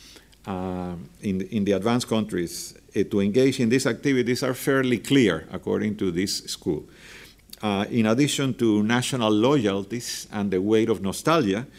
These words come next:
migrant professionals often have a sense of obligation to the universities and other institutions that train them, and on that, on the,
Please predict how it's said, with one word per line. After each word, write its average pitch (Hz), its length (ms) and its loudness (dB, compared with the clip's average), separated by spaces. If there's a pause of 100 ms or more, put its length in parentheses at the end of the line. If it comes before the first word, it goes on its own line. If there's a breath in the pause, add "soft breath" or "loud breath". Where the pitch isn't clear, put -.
(500 loud breath)
migrant 127 540 0
professionals 117 920 -2
often 113 440 0
have 110 220 -2
a 107 60 4
sense 117 340 2
of 107 140 0
obligation 107 640 0 (360 loud breath)
to 113 120 4
the 95 120 6
universities 98 800 2
and 98 140 -2
other 101 220 2
institutions 98 680 -2
that 85 220 -4
train 127 360 -2
them, 92 260 -4
and 92 180 -6
on 90 120 -4
that, 101 180 0 (120)
on 98 140 -6
the, 87 140 -2